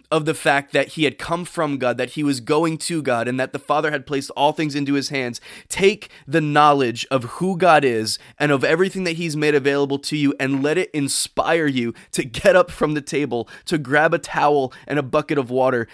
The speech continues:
and to find practical ways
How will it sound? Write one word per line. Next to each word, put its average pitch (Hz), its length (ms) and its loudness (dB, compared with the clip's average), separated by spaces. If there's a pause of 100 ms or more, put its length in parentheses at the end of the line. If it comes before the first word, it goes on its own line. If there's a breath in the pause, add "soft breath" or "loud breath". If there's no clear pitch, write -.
and 147 120 -4
to 151 60 0
find 147 320 2
practical 170 840 -2 (160 loud breath)
ways 127 640 2